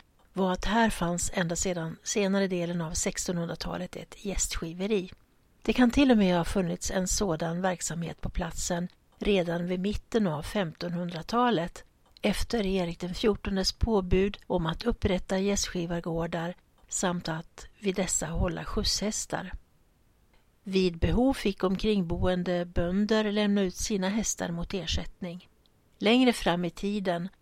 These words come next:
när postväsendet hade etablerats, hade gästgivaren ytterligare på sin lott att se till att posttransporterna gick iväg.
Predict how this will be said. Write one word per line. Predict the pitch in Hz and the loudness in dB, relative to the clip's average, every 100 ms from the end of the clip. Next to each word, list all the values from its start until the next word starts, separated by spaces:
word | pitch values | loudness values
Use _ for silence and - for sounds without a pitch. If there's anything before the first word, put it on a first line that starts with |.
| _ _ | _ _
när | - 185 180 | -4 0 4
postväsendet | - - - - 220 226 208 170 165 - | 6 6 2 0 0 2 0 0 -4 -8
hade | - 175 170 | -10 -8 -8
etablerats, | 170 - - 180 180 170 165 190 - - - _ _ | -10 -10 -8 -6 -6 -6 -8 -8 -10 -10 -14 _ _
hade | - 196 | -2 0
gästgivaren | 220 220 - 180 175 175 185 | 2 2 2 0 0 0 0
ytterligare | 233 - - 220 262 269 | -2 -2 -2 2 2 4
på | - | 2
sin | - 180 | 0 -4
lott | 170 190 - - | -4 -4 -4 -4
att | 185 | -6
se | - | -8
till | - 190 165 | -4 -6 -4
att | 170 - | -10 -4
posttransporterna | 240 - - - - 170 - 220 214 - 202 175 | -2 -2 -4 -8 -8 -8 -2 0 0 -4 -4 -4
gick | 170 160 - | -6 -12 -10
iväg. | 175 165 175 - | -8 -8 -10 -14